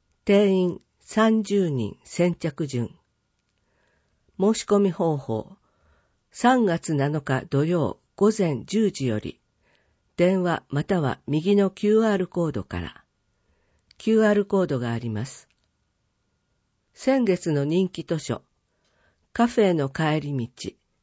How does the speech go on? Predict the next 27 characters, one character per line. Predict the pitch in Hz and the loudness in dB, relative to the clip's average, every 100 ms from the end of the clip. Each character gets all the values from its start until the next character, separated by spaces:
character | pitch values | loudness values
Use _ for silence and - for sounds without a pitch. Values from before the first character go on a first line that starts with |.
| _ _ _ | _ _ _
島 | - - 220 175 | -8 0 2 2
津 | 127 | -4
照 | - 147 135 - _ - | -6 -4 -4 -8 _ -10
著。 | 117 - _ _ _ _ _ _ _ _ _ _ _ _ _ | -10 -10 _ _ _ _ _ _ _ _ _ _ _ _ _
明 | - | -4
け | - 180 | 2 4
星、 | 160 160 - 147 _ _ _ _ _ _ - | 2 -2 -6 -10 _ _ _ _ _ _ 0
湊 | 226 240 202 135 | 4 4 2 -4
か | - 139 | -2 -2
な | 143 143 | 0 -2
え | 131 - - | -4 -10 -6
著。 | 135 - _ _ _ _ _ _ _ _ _ _ - | -4 -4 _ _ _ _ _ _ _ _ _ _ 0
成 | 196 208 | 2 2
瀬 | - 147 | 2 2
は | 123 - | 2 0
都 | 160 208 - 214 | 2 2 4 2
を | 196 | 2
駆 | - - 156 | -2 0 0
け | 147 | 0
抜 | |
け | 143 131 | -2 -4
る、 | 101 - _ _ _ _ _ _ _ - | -4 -12 _ _ _ _ _ _ _ -2
宮 | 165 208 | 2 2
島 | 196 190 175 | 2 0 0
美 | 170 160 | 0 -2
奈 | 113 - _ _ | -4 -6 _ _
著。 | - 101 | -10 -10